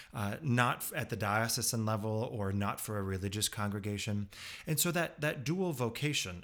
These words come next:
of composer and liturgist, along with parish priest, is really interesting to me. And it occurred to me that when he was speaking about the influences on his liturgical composition and his, uh, liturgical style, his musical style,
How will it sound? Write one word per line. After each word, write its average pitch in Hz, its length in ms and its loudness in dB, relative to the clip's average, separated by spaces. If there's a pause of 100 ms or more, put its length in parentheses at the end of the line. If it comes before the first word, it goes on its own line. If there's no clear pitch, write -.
of 101 380 -4 (280)
composer 110 380 0
and 104 100 2
liturgist, 110 540 0 (100)
along 110 420 2
with 104 220 0
parish 104 380 -2
priest, - 360 0
is 110 160 -4
really 107 280 -4
interesting 107 400 -2
to 104 160 -2
me. 104 120 2 (480)
And 156 140 4
it 151 80 2
occurred 190 280 0
to 220 100 0
me 170 100 2
that 139 160 0
when 131 140 0
he 143 200 -4
was 120 180 0
speaking 190 460 0
about 101 460 -4 (100)
the 107 80 -8 (140)
influences 101 800 -4
on 101 220 -6
his 101 360 -4
liturgical 107 680 -4
composition 110 840 0
and 101 160 -2
his, 95 340 -2
uh, 107 220 -6
liturgical 104 460 -6
style, 110 600 0 (260)
his 104 180 -4
musical 107 320 0
style, 104 440 0